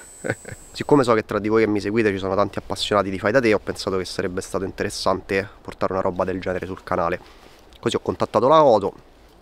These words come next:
ho chiesto se me ne mandavano uno gratuitamente in cambio di un video di presentazione, ed eccoci qua. Ringrazio la Oto e vi mostro rapidamente di cosa si tratta.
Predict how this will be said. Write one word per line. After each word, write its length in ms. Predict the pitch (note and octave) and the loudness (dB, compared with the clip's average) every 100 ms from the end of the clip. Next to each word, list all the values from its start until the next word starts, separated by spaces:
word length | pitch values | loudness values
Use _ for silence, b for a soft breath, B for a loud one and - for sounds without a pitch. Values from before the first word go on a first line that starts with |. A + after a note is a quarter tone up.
| - | -20
ho 60 | |
chiesto 360 | - G2+ - F#2 | -6 -6 -2 -4
se 100 | F#2 | -2
me 100 | G2 | 0
ne 80 | G2 | 2
mandavano 440 | G2 G2+ G2+ G2 | 4 4 4 4
uno 140 | G2+ F#2+ | 2 0
gratuitamente 800 | F#2+ F#2 F#2+ G2 G2+ F#2+ G2 E2+ B B B | 0 -2 0 2 2 0 -4 -4 B B B
in 120 | - G2 | -12 -2
cambio 280 | G#2 G2+ | 0 2
di 60 | F#2+ | 0
un 120 | G#2 | 0
video 260 | G#2 G2+ F#2+ | 0 2 2
di 80 | G2 | 0
presentazione, 840 | A2 C3+ C3 - - A2+ F2+ F2+ - - - - - - | 0 0 0 -4 0 4 4 2 -2 -20 -20 -20 -20 -12
ed 160 | - G#2 | 0 2
eccoci 320 | - - G2 | 2 0 -4
qua. 240 | - F#2 - | -2 -2 0
Ringrazio 460 | A#2+ B2+ E3+ - A#2 | 0 2 2 4 6
la 60 | |
Oto 300 | C3 F3 F#3+ - - - - _ _ - - _ _ - - - - | 6 6 2 -2 -20 -20 -20 _ _ -16 -16 _ _ -20 -20 -20 -4
e 100 | A2+ | 0
vi 100 | G#2+ | 2
mostro 300 | A2+ - A2 | 0 2 2
rapidamente 460 | G#2+ G#2+ A2 G#2+ | 4 2 2 0
di 80 | G2 | -2
cosa 160 | F#2+ G2 | -2 -4
si 100 | F#2+ | -2
tratta. 320 | F2 - | -4 -4